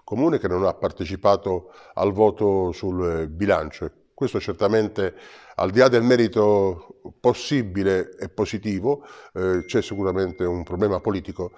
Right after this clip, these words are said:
del quale tutti dobbiamo farci carico, perché la politica non è soltanto merito, ma è anche metodo nell'azione di tutti e di ciascuno. Questo richiama la responsabilità non del singolo consigliere, ma di tutti i consiglieri e di tutte le forze politiche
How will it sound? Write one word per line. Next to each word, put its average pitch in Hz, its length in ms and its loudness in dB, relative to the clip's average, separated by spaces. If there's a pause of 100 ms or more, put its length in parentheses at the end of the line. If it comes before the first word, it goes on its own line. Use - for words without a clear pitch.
(260)
del 82 140 -4
quale 95 220 0
tutti 117 240 -4
dobbiamo 90 240 -2
farci - 280 -4
carico, 87 440 -2
perché 90 500 -4 (300)
la 95 140 0
politica 101 340 -4
non 95 100 0
è 95 60 -2
soltanto 90 640 -2
merito, 90 340 -2
ma 85 80 -4
è 85 40 -2
anche 85 220 -6
metodo 87 460 -4
nell'azione 85 520 -6
di 80 140 -8
tutti 147 540 -4
e 98 100 -6
di 98 80 -4
ciascuno. 76 480 -6 (220)
Questo 110 280 0
richiama 98 360 2
la 90 60 2
responsabilità 92 680 -4 (380)
non 101 400 2
del 90 160 -2
singolo 101 320 -2
consigliere, 127 560 -2
ma 87 120 -2
di 80 240 -10
tutti - 300 -4
i - 20 -4
consiglieri 117 580 -2
e 69 40 -10
di 87 100 -10
tutte 117 220 -6
le 90 120 -4
forze 110 260 -2
politiche 92 460 -4